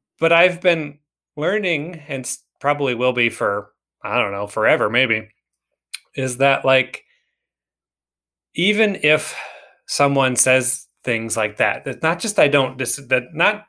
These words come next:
like, more than just I don't agree with it. Like, in some cases, it's, it's not good, you know?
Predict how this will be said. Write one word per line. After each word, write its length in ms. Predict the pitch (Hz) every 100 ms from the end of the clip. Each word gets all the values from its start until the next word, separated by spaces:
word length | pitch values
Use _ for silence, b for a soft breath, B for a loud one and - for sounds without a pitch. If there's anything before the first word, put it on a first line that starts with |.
| -
like, 180 | 135
more 220 | 135 160 214
than 160 | 208
just 200 | 160 147
I 60 | 135
don't 160 | 135 120
agree 320 | 101 123 180
with 200 | 135 107
it. 160 | 107 -
Like, 180 | 117 113
in 120 | 120
some 240 | 120 160 226
cases, 480 | 127 113 - 107 113
it's, 340 | 113 - - _ _ _
it's 80 | 110
not 220 | 139 156
good, 320 | 151 160 - _ _ _ _ _
you 120 | 110
know? 300 | 110 120 117